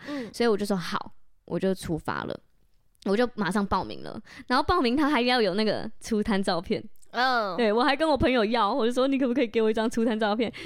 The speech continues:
Speaker 2: 因为我根本没有那个东西。
Speaker 1: 报告老师，有人偷用别人照片。
Speaker 2: <laughs> 然后我朋友在台中摆摊，然后我就用他的照片去报名，然后就上了，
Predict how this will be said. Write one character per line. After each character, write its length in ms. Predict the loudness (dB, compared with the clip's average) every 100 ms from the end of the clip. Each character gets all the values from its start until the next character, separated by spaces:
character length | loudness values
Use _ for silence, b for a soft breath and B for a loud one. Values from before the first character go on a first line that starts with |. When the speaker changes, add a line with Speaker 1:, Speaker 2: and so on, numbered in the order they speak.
| -2
Speaker 2:
因 80 | 0
为 20 |
我 60 | 2
根 120 | 0
本 120 | 0
没 200 | 0 0
有 120 | 2
那 100 | 2
个 80 | 2
东 100 | 4
西。 60 | 2
Speaker 1:
报 20 |
告 40 |
老 60 | 0
师， 180 | 0 2
有 100 | 2
人 160 | 0
偷 100 | 0
用 140 | 0 2
别 100 | 0
人 120 | 0
照 180 | 0 0
片。 200 | 2 2 2 0 0
Speaker 2:
<laughs> 320 | -2 -4 -2 2
然 100 | 2
后 60 |
我 40 | 2
朋 100 | 0
友 120 | 0
在 100 | 0
台 180 | 0 0
中 200 | 0 0
摆 180 | -4
摊， 280 | -2 -2 -2
然 120 | 0 0
后 160 | 0 B B -12
我 120 | -4 0
就 120 | 2
用 160 | 2
他 120 | 2 0
的 80 |
照 120 | 0 0
片 240 | 0 -2
去 360 | -2 -2 -2 -2
报 220 | -4 -4
名， 260 | -12 -14 -12 -4
然 100 | 0
后 80 | 2
就 120 | 0
上 260 | 0 -4 -4
了， 160 | -12